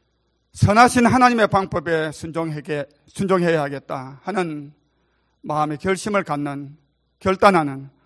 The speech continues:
우리가 되기를 소원합니다. 믿음의 조상 아브라함은 창세기 십오 장에 보면은 굉장한 영적인 깊은 체험을 하게 됩니다. 하나님으로부터 놀라운 약속도 받고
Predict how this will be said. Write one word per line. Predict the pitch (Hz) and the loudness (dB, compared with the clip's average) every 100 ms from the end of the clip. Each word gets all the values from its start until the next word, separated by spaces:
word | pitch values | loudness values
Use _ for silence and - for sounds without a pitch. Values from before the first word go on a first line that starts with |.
| _ - | _ -12
우리가 | 151 151 | -6 -6
되기를 | 135 143 151 180 226 214 | -4 -6 -2 -4 -4 -8
소원합니다. | 175 151 143 139 131 143 139 _ _ _ _ _ _ _ _ _ _ _ _ _ _ _ _ _ _ _ | -6 -4 -4 -6 -8 -12 -14 _ _ _ _ _ _ _ _ _ _ _ _ _ _ _ _ _ _ _
믿음의 | - 214 277 269 | -6 0 2 4
조상 | 233 190 - 202 185 | 2 0 2 0 2
아브라함은 | 175 175 190 214 180 170 220 247 196 _ _ _ _ _ _ _ | 0 2 4 4 2 0 -4 -8 -12 _ _ _ _ _ _ _
창세기 | - 202 202 226 196 | -4 -2 0 -2 -2
십오 | - 226 - 190 | -6 -10 -4 -2
장에 | 180 196 170 | 2 2 0
보면은 | 165 160 175 233 147 135 _ _ _ _ _ _ _ _ _ _ _ | -2 -2 -4 -6 -8 -10 _ _ _ _ _ _ _ _ _ _ _
굉장한 | - 165 196 208 | -8 -2 2 2
영적인 | 196 208 180 202 202 190 175 165 156 - _ - | 0 -2 0 0 0 -2 -4 -8 -10 -16 _ -10
깊은 | 214 - 185 | -4 -2 -4
체험을 | - 165 156 147 | -4 -4 -2 -4
하게 | 160 160 | -4 -6
됩니다. | 139 139 135 135 131 _ _ _ _ _ _ _ | -4 -6 -8 -14 -18 _ _ _ _ _ _ _
하나님으로부터 | 190 196 190 180 170 170 180 | 0 2 0 -2 -4 -4 -4
놀라운 | 165 170 190 185 | 0 4 4 4
약속도 | 175 175 190 175 160 | 0 -2 -4 -8 -6
받고 | 147 - 175 226 240 | -8 -8 -10 -10 -14